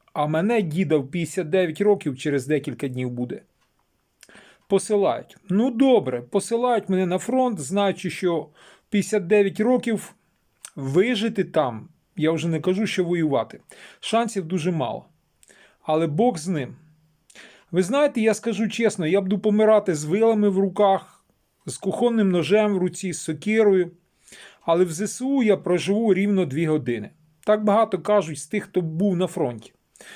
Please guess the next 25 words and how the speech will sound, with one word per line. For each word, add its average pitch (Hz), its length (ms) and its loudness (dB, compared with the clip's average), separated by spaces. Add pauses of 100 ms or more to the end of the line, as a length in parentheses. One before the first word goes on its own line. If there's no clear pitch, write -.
(160)
Чому? 254 380 2
Тому 185 260 0
що 214 140 -2
я 220 480 2
люблю 175 360 2
правду. 123 480 0 (220)
А 156 100 -2
правду, 254 600 0 (540)
правду 269 360 2
і 247 60 2
там 233 280 0
не 151 100 -2
люблять. 113 440 -6 (260)
На 165 180 2
превеликий 190 560 2
жаль. 110 220 -6 (800)
От 185 140 0
багато 262 440 0
людей 254 260 4
мені 226 220 0
кажуть: 220 300 4
"Зніми 220 400 0
відео 196 480 4
про 196 260 4
відпустки". 202 840 -2